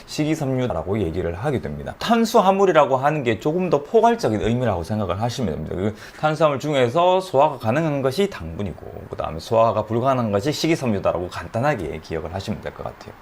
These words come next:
그럼 식이섬유는 혈당 관리에 있어가지고, 특히 당뇨 환자분들에 있어서만큼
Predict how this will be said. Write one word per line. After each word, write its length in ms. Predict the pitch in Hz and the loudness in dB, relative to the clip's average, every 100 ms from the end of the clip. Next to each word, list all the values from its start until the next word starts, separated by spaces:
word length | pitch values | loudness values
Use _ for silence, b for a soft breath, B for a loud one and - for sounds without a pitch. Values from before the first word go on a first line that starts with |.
| B | B
그럼 160 | 170 180 | 2 4
식이섬유는 1000 | - 233 240 170 139 135 151 147 82 - | 2 2 2 0 -2 0 2 2 0 -2
혈당 340 | 160 165 160 135 | 2 4 2 0
관리에 420 | 101 110 127 107 | 0 2 2 2
있어가지고, 520 | 101 92 - 80 92 | 0 -4 -6 -8 -4
특히 200 | 185 175 | -2 -2
당뇨 280 | 113 95 110 | -2 -2 0
환자분들에 580 | 120 143 147 127 90 82 | 0 0 0 0 -2 -4
있어서만큼 1160 | 85 85 101 87 78 - - 117 147 147 180 | -6 -6 -2 -2 -2 -6 -8 -2 0 0 -4